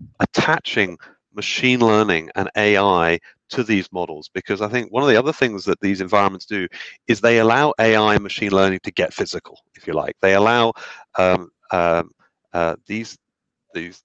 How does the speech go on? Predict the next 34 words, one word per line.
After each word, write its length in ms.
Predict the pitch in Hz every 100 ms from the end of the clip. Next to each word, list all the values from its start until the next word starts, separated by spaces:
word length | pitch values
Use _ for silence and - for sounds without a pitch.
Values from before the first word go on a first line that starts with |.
| _
digital 260 | 139 147 120
technologies 480 | 110 95 90 87
in 80 | 85
terms 240 | - 92 90
of 60 |
A 80 | 95
I 100 | 92
machine 220 | 90 95
learning 180 | 92 90 - - _ -
to 240 | 110 101
be 140 | 92 104
connected, 720 | - 110 135 - 107 82 - _ -
uh, 120 | 95 -
with 240 | 101 110 110
a 60 |
representation 720 | 101 104 104 110 - 147 - 107
of 40 |
the 60 | 98
physical 360 | 104 95 92
world 280 | 90 85 85 - - _
that 140 | 90
lets 260 | 110 110 -
them 140 | 110
start 280 | - 104 92
exploring 500 | 90 - 107 98 85
it. 80 | 85
But 120 | 107
it 120 | 120
also 420 | 120 180 - 185 123
allows 340 | 120 120 110
you 80 | 110
to 120 | -
use, 520 | 98 113 180 160 90 - - - _ -
uh, 160 | 92